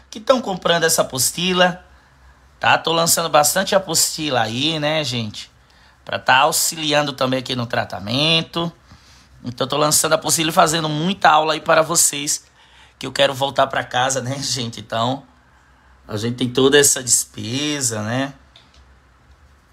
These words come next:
Quero terminar o tratamento, a órtese eu já comprei. É, quero finalizar para ir pra casa, receber a alta em nome de Jesus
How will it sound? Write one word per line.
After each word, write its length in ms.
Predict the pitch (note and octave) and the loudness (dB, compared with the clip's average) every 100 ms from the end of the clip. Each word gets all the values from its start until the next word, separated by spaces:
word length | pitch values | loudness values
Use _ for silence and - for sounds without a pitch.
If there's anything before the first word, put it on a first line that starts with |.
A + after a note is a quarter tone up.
| _ _ _ _ | _ _ _ _
Quero 180 | A#2+ A2+ | -4 0
terminar 300 | C3+ C3 C3+ | 0 2 2
o 60 | C#3+ | 4
tratamento, 1080 | C#3+ C#3 B2 A2 C3 D3+ D#3+ E3 - D3 | 2 4 2 2 0 0 -2 -4 -6 2
a 160 | A2+ B2 | 6 8
órtese 500 | D3 E3 - C#3 C#3 | 8 6 0 -4 -2
eu 100 | B2+ | 0
já 200 | A#2 A#2 | 0 0
comprei. 760 | G#2+ G2 - A2+ B2+ C3+ D3+ - - - - - - - - - - - _ _ - | -2 -10 -6 -4 -2 -2 -4 -10 -20 -20 -20 -20 -20 -20 -20 -20 -20 -20 _ _ -10
É, 180 | G2+ G#2+ | -10 -4
quero 200 | A#2 A#2+ | -4 -2
finalizar 840 | C3 C3 D3 C3+ - A2+ A#2+ C3 | 0 2 2 2 2 4 2 2
para 220 | C3 B2 | 2 4
ir 100 | B2+ | 2
pra 180 | B2 C3+ | 0 -2
casa, 400 | - B2 A#2+ A#2+ | 0 0 0 0
receber 400 | A#2+ - A#2 A#2+ | 0 -2 -2 0
a 60 | A2 | 4
alta 320 | B2 C#3+ C#3+ | 6 4 2
em 40 | |
nome 220 | B2 D#3+ F3+ | 0 0 0
de 80 | |
Jesus 800 | D#3+ E3+ C3 B2+ F3 - - - | -2 0 0 -2 -2 -2 -2 -6